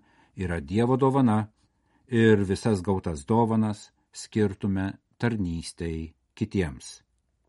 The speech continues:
Mes sakome, pridūrė popiežius Leonas, „Ačiū, Viešpatie Jėzau, tebūna pagarbintas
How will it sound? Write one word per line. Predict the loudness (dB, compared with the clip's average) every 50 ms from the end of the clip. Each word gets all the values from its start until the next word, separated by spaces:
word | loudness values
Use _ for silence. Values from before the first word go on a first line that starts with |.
| _ _ _ _ _ _ _ _ _ -4
Mes | 0 0 0 0 0
sakome, | -4 -6 -2 -2 0 0 -2 0 0 0 2 0 0 -4 -8 _ _ _ _ _ _ _ _ _ _ -2
pridūrė | 0 0 2 2 2 2 2 2 0 -2 -2
popiežius | -2 -2 -2 -2 -2 -4 -4 -4 -4 -6 -6 -6 -4
Leonas, | -2 0 0 0 0 0 0 0 -2 -4 -6 -12 -20 _ _ _ _ _ _ _ _ _ -4
„Ačiū, | 0 2 2 2 0 -4 -8 -8 -6 -6 -8 -10 _ _ _ _ -6
Viešpatie | -2 2 2 2 0 -2 -4 -6 -4 -4 -4 -6 -4 -4
Jėzau, | -2 -2 0 0 0 0 0 0 0 0 0 -2 -6 _ _ _ _ _ _ _ -4
tebūna | -2 -2 0 2 2 2 2 0 -2 -4 -6 -10 -12 -14 _ -10
pagarbintas | -10 -6 -2 0 0 2 2 0 0 0 0 -2 -2 -4 -6 -6 -6 -8 -12 -20